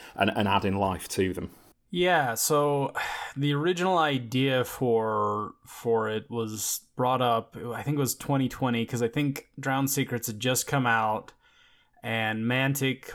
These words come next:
Speaker 2: wanted to do, and I can't remember if this was at Mantic or Winged Hussar's urging, but they wanted to do a big phone call with all of the authors that were going to be involved with,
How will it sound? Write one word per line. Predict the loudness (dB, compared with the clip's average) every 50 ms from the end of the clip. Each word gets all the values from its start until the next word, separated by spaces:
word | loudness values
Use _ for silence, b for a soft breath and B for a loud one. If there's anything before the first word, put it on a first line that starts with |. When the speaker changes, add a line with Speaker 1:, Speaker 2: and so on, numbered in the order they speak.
| -12 -10
Speaker 2:
wanted | -8 -4 -2 0 0 2 2 0 0 -2 -2
to | -6 -8
do, | -6 -6 -4 -4 -4 -4 -4 -4 -4 -4 -4
and | -4 -4 -4
I | -4
can't | -2 0 0 2
remember | 2 0 2 2 2 2
if | 2 2
this | 0 -4 -4 -4
was | -6 -6 -4 -2 -2 0 0 -2 -2 -2 -4 -6
at | -8 -6
Mantic | -2 0 0 0 0 0 -2 -2 -2
or | -2 0
Winged | 0 0 0 0 -2
Hussar's | -2 -2 0 0 2 2 0 0 -2 -2
urging, | -2 -2 0 -2 -2 -2 -4 -6 -4 -4
but | -4 -2
they | 0 0
wanted | 2 2 2 0 0 0
to | -2 -2
do | 0 0 0 -2
a | 0
big | 0 0 0 0 0 -4
phone | -6 -4 -2 -2 -2 -2
call | -2 -2 0 0 2 0 0 -2
with | -2 -2 0
all | 0 2 2 2
of | 2
the | 2 0
authors | 2 2 2 0 0 -2 -4 -4 -4 -6 -4 -4
that | -4 -4
were | -4 -6 -6
going | -2 -2 0 0 0
to | 0
be | 0 -2
involved | -2 -2 -2 0 0 2 2 2 0 -2 -2 -4
with, | -6 -6 -6 -10 B